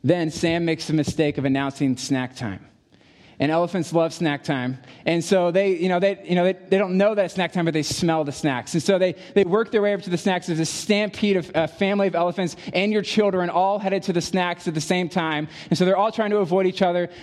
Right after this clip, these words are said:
They eat up the snacks and they drink all the coffee. And then you're trying to find your kids amidst a herd of caffeinated elephants. And we decide maybe this isn't what we want to do every week. And so we decide, okay, this isn't, we don't want to do this maybe at the, at the zoo every week,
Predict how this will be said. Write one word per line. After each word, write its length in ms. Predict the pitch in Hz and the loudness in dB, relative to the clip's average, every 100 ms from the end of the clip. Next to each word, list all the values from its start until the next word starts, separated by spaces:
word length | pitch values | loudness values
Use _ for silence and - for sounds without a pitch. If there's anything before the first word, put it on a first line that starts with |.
| - | 0
They 120 | 185 | 2
eat 180 | 196 220 | 4 2
up 140 | 220 | 2
the 80 | 208 | -2
snacks 480 | - 202 190 185 - | -2 0 0 -2 0
and 80 | |
they 80 | 185 | 0
drink 300 | 160 202 214 | 2 0 0
all 100 | 202 | 0
the 100 | 190 | -2
coffee. 500 | - 185 185 190 175 | -2 -2 0 0 0
And 120 | 170 | 2
then 80 | 175 | 0
you're 160 | 185 226 | 0 0
trying 240 | 226 208 | 0 -2
to 60 | 190 | -2
find 260 | 202 190 | -2 -2
your 100 | 190 | -2
kids 360 | 190 - 196 165 | -2 0 0 0
amidst 260 | 175 170 185 | 0 0 0
a 100 | 165 | 0
herd 380 | - 202 190 | 0 0 2
of 140 | 175 - | 0 -2
caffeinated 580 | 190 180 196 180 170 170 - - | -2 -2 -2 0 -2 -4 -12 -4
elephants. 600 | 160 185 185 175 151 139 | 0 0 0 -2 -2 0
And 100 | 170 | 0
we 60 | 190 | 2
decide 340 | 196 202 175 | 2 0 0
maybe 180 | 180 185 | 0 0
this 160 | 175 185 | 0 -2
isn't 220 | 156 160 | -2 0
what 140 | 151 | 0
we 80 | 151 | 2
want 140 | 143 | 0
to 40 | 135 | 0
do 140 | 139 | 0
every 180 | 131 127 | 0 0
week. 240 | 123 117 | 0 0
And 100 | 143 | -2
so 280 | 131 180 160 - - | 2 2 0 -4 -4
we 100 | 185 | 0
decide, 280 | 180 208 185 | 2 2 0
okay, 320 | 180 185 156 | 2 0 0
this 180 | 151 175 | -2 -2
isn't, 260 | 185 196 156 - - | -2 -2 -6 -4 2
we 80 | |
don't 140 | 202 214 | 2 2
want 100 | 208 | 0
to 60 | |
do 140 | 196 208 | 0 0
this 160 | 196 | 2
maybe 200 | 196 185 | 2 2
at 140 | 185 180 | 2 0
the, 140 | 190 | -2
at 140 | 151 165 | 0 -2
the 80 | |
zoo 220 | 147 175 175 | 0 2 2
every 340 | 180 185 202 | 0 0 2
week, 380 | 180 170 165 | 2 2 -2